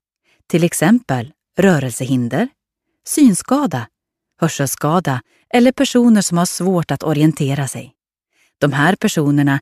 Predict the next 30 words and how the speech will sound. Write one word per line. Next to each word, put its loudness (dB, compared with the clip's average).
behöver 2
hjälp 2
med 2
olika -2
saker -6
och -2
i 0
varierande 0
utsträckning -4
beroende 4
på 0
vilken -2
funktionsnedsättning 0
de 4
har. -2
Det 4
är 6
alltid 0
personen 2
själv -2
som -2
avgör 2
huruvida 0
han -2
eller 2
hon 0
har -2
behov -2
av -2
ledsagning. -4